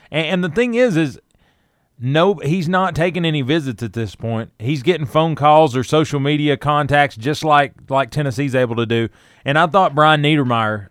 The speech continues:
uh, if you, you remember that name, he's our linebackers coach now.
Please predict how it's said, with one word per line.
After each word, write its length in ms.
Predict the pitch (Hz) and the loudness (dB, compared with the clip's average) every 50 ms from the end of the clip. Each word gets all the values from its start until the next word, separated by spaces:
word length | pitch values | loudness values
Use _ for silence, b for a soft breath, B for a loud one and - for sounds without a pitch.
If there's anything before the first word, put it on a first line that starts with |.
| _ | _
uh, 240 | - 113 110 107 104 107 | -12 -10 -8 -8 -8 -10
if 160 | 110 - - | -12 -16 -18
you, 280 | 110 117 127 139 139 139 | -18 -14 -12 -10 -10 -10
you 160 | - 135 139 | -8 -6 -4
remember 240 | 143 151 139 123 120 | -2 -2 -2 -2 -2
that 180 | 117 117 113 110 | -2 -2 -4 -4
name, 220 | 113 113 110 110 | -6 -6 -4 -4
he's 200 | 123 135 135 120 | -4 -4 -2 0
our 180 | 135 120 110 98 | 0 -2 -2 -4
linebackers 760 | - 110 123 143 160 165 151 127 120 117 - 113 107 - - | -6 -6 -2 0 0 2 2 2 0 0 -2 -4 -12 -10 -6
coach 260 | - 120 110 98 - | -4 -4 -4 -4 -6
now. 360 | 117 120 120 117 104 92 90 | -8 -6 -4 -4 -6 -6 -10